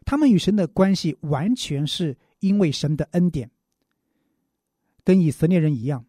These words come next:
我们呢？我们需要认识到，我们可以爱神，因为神首先爱了我们。我们爱神，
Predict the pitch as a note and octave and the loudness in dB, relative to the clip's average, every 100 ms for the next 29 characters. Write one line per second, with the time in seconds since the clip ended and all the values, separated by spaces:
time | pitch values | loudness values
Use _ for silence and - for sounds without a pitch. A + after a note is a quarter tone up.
0 | _ - C#3 C3+ A#2+ E3 F3+ _ _ _ | _ -4 0 2 2 0 0 _ _ _
1 | _ _ C#3+ C3 B2+ - F3 C#3+ D#3+ E3 | _ _ 2 2 2 2 2 4 4 2
2 | - C#3+ B2+ C#3+ C#3+ C#3+ G3+ G#3+ F3+ - | 0 -4 0 2 2 0 2 0 0 -2
3 | E3+ - - C3 D3 F#3 _ _ _ _ | -2 0 -2 -2 -2 -4 _ _ _ _
4 | - G3 G3+ D3+ - B2 B2+ D3+ _ _ | 0 2 4 2 0 -4 -4 -8 _ _
5 | - - B2+ A2+ D3+ - E3+ C#3 B2 A2+ | -8 -4 -2 0 -2 -2 -2 -2 -4 -8
6 | G2+ G#2+ _ _ _ _ _ - F#3 F3+ | -12 -20 _ _ _ _ _ 2 4 4
7 | - C4 A3 - E3 D#3 | 2 0 0 2 2 2